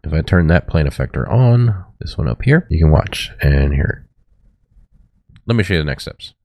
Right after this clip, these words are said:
So I go back to my cloner. I have a delay effector in here, and that's just to give me the nice little bounce I showed you earlier. So I'm gonna turn that off for right now. We don't need it. But I'm gonna turn on my plane effector, which is this one here. This one is using a different linear field, and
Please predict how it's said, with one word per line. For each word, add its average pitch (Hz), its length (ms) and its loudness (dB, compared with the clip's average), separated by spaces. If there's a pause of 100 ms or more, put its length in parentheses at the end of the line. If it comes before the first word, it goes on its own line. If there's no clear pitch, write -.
So 87 80 -6
I 87 40 -4
go 92 120 -2
back 92 180 0
to - 80 -10
my 78 100 -4
cloner. 80 420 -4 (100)
I 98 60 -6
have 110 100 0
a 101 60 0
delay 87 260 0
effector 80 400 -4
in 73 120 -4
here, 71 360 -6 (160)
and 92 100 -6
that's 107 180 -2
just - 240 -6
to 101 60 -4
give 90 160 -2
me 90 160 0
the 69 300 -4 (120)
nice 73 460 -6
little 71 220 -4
bounce 71 340 -4
I 78 60 -2
showed 73 240 -6
you 71 60 -6
earlier. 76 380 -4
So - 100 -18
I'm 85 60 -4
gonna 104 120 -2
turn 110 220 0
that 82 160 0
off 78 180 -2
for 67 100 -8
right 62 140 -4
now. 64 300 -6 (220)
We 71 80 -8
don't 65 160 -8
need 62 160 -8
it. - 100 -10 (100)
But 98 100 -2
I'm 101 60 2
gonna 110 120 2
turn 131 200 0
on 117 140 4
my 92 140 2
plane 87 280 -2
effector, 80 600 -8
which - 260 -14
is 64 220 -10 (100)
this - 320 -12
one 58 140 -8
here. 139 380 -4 (180)
This 151 320 0
one 67 340 -4 (120)
is 80 200 -8
using 82 300 0
a 73 40 0
different 67 380 -4
linear 64 240 -4
field, - 360 -10
and 82 260 -6